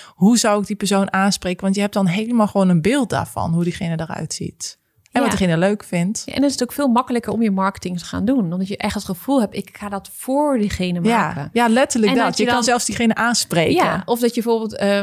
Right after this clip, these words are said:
Speaker 2: behang moet uitzoeken, dat je dan vraagt in je hoofd aan, aan die persoon, "Zou je die mooi vinden of
Speaker 1: Ja.
Speaker 2: die?" Dat je de keuzes ook echt op haar of hem gaat baseren.
Speaker 1: Ja, ja, want het is inderdaad, eh, daar hebben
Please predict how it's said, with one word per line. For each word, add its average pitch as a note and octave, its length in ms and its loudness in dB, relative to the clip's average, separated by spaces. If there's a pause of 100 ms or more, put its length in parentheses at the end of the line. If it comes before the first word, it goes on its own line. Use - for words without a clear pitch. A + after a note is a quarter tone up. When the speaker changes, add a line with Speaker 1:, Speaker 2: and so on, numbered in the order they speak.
Speaker 2:
behang G3+ 280 2
moet G#3+ 140 2
uitzoeken, F#3+ 420 -2
dat G3 80 -4
je G3 60 -4
dan F#3+ 120 0
vraagt F#3+ 520 -4
in F#3+ 140 -2
je F#3 100 2
hoofd F3+ 260 0
aan, F3+ 140 -2 (280)
aan F#3 140 -2
die F#3+ 100 0
persoon, F#3+ 400 -4 (320)
"Zou F#3+ 200 -6
je E3+ 100 -2
die G#3+ 140 0
mooi C4+ 240 2
vinden C#4 260 -2
of A3+ 60 -2
Speaker 1:
Ja. B3+ 240 4
Speaker 2:
die?" G3+ 100 2
Dat B3+ 120 2
je B3 60 4
de G#3+ 120 2
keuzes E4 380 2
ook A#3+ 100 -2
echt - 240 -6
op G#3+ 180 -8
haar G#3+ 400 0
of F3+ 180 -8
hem G#3 300 2
gaat F#3+ 280 -4
baseren. G#3 540 0
Speaker 1:
Ja, A3+ 280 0
ja, A#3 160 2
want A3 140 4
het A3 120 2
is A3+ 140 2
inderdaad, G#3 420 2
eh, C3 80 0
daar F#3+ 260 2
hebben - 0 -